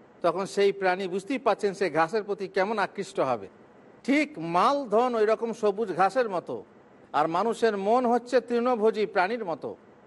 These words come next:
ওই মালের দিকে মানব মন সবসময় ঝুঁকে থাকে, তাই না? তার মানে ভালো মালের ব্যাপারে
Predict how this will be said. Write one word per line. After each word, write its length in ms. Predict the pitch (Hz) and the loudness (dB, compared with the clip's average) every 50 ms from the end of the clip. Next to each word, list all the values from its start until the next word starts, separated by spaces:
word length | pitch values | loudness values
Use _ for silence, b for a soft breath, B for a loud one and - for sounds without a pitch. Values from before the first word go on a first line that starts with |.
| - - - - | -20 -20 -10 0
ওই 200 | 143 165 180 180 | 2 2 4 4
মালের 420 | 175 165 165 165 180 202 185 170 165 | 4 2 2 4 2 2 0 0 -2
দিকে 360 | 202 196 - 226 226 240 294 - - - - 135 | -4 0 2 2 2 2 2 -4 -10 -16 -12 -4
মানব 360 | 143 160 170 185 214 220 202 175 175 | 2 2 4 4 4 0 0 -4 -4
মন 200 | 185 220 226 226 | -2 -2 -2 -2
সবসময় 560 | - - 196 196 185 - - 233 247 254 254 | 0 0 0 0 0 -2 -6 -4 -2 -2 -2
ঝুঁকে 280 | 190 170 214 202 214 185 | 0 -2 0 0 2 2
থাকে, 220 | 185 170 151 151 | 2 0 0 0
তাই 200 | 143 160 156 160 | 0 0 0 2
না? 200 | 175 196 233 320 349 - - - - - - | 0 -2 -2 -4 -6 -10 -20 -20 -20 -6 -2
তার 120 | 175 175 | -2 -2
মানে 260 | 185 202 214 247 269 - - - - - - - - 110 107 | 0 0 -2 -2 -2 -4 -10 -18 -20 -20 -20 -20 -20 -12 0
ভালো 580 | 127 160 170 180 190 185 175 180 190 208 - - - - - - | 2 2 4 4 4 4 4 2 0 -2 -8 -14 -20 -20 -16 -6
মালের 400 | 147 165 170 180 208 262 254 247 | 0 2 2 4 6 6 4 4
ব্যাপারে 540 | 214 220 196 208 208 208 208 233 254 285 - | 4 2 2 2 2 2 4 4 2 2 -2